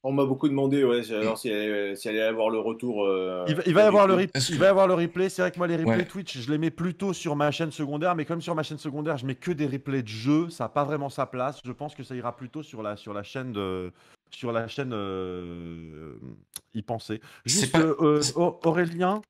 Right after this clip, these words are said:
Speaker 2: Oui, moi,
Speaker 3: c'est
Speaker 2: c'est pas
Speaker 3: quoi
Speaker 2: exclu qu'elle finisse sur ma chaîne YouTube aussi.
Speaker 3: Oui,
Speaker 2: Si,
Speaker 3: toi, ton,
Speaker 2: euh,
Speaker 3: ton replay, oui, bien sûr.
Speaker 2: Ouais, voilà.
Speaker 3: Et, et toi, juste, euh, Aurélien, euh, rappelle-moi juste
Speaker 2: Oui.
Speaker 3: ton compte, t-, ton compte Twitch, c'est, c'est quoi précisément ?
Speaker 2: Aurel underscore Porteau.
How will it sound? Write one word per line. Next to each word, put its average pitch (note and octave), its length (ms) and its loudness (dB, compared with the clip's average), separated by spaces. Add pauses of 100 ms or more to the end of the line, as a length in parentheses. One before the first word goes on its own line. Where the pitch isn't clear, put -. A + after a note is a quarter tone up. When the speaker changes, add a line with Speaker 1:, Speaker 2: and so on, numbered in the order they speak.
(140)
Speaker 2:
Oui, D3 100 4
moi, E3+ 100 2
Speaker 3:
c'est F3+ 100 4
Speaker 2:
c'est E3 40 4
pas F3 100 2
Speaker 3:
quoi G3+ 120 8
Speaker 2:
exclu G#3+ 160 8
qu'elle E3 160 2
finisse E3 280 2
sur D3+ 140 2
ma C3+ 100 2
chaîne C#3+ 200 2
YouTube C3 340 4
aussi. C3 460 4 (540)
Speaker 3:
Oui, A3 160 4
Speaker 2:
Si, F3+ 60 0
Speaker 3:
toi, E3 120 8
ton, D#3+ 260 6
Speaker 2:
euh, - 40 0
Speaker 3:
ton G3 120 6
replay, F#3+ 260 6
oui, G#3 160 4
bien A#3+ 120 2
sûr. E3+ 260 -4
Speaker 2:
Ouais, G#2+ 260 4
voilà. F#2+ 280 4
Speaker 3:
Et, E3+ 200 4
et D#3 200 -8
toi, G3+ 200 2
juste, E3 400 -8
euh, C#3+ 480 0
Aurélien, E3+ 680 -2
euh, D3+ 180 2 (100)
rappelle-moi E3+ 540 0
juste E3+ 160 -2
Speaker 2:
Oui. G2 100 2
Speaker 3:
ton D#3 120 -4
compte, F#3 500 -10
t-, C#3 100 -6
ton C3+ 140 -6
compte E3+ 220 -6
Twitch, F#3+ 260 -6
c'est, C#3+ 240 -2 (360)
c'est C3 200 -6
quoi D#3+ 240 2
précisément ? C3 580 -6
Speaker 2:
Aurel C#3+ 520 4
underscore C3 760 0
Porteau. - 500 2